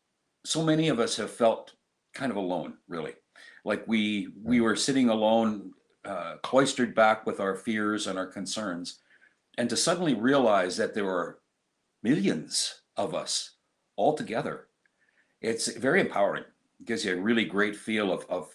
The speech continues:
Speaker 1: of being part of something much larger.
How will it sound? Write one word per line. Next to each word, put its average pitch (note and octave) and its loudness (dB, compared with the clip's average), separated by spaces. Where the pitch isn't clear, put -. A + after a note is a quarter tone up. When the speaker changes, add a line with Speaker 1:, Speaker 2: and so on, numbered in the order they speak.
Speaker 1:
of D#2 -10
being A2 0
part G2+ 0
of F#2 -6
something E2+ -6
much E2+ -6
larger. C#2 -14